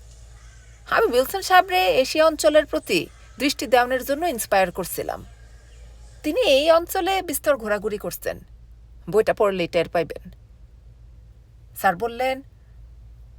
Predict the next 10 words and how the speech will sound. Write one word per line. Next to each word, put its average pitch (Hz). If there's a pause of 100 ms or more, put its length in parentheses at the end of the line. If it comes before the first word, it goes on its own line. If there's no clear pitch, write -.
(240)
"আরও 165
একজন 311
ইন্টারন্যাশনালি 262
ফেমাস 220
মানুষ 226 (100)
আমাগো 190
বিশ্ববিদ্যালয়ে 202
কিছুদিন 175
মাস্টারি 165
করছিলেন। -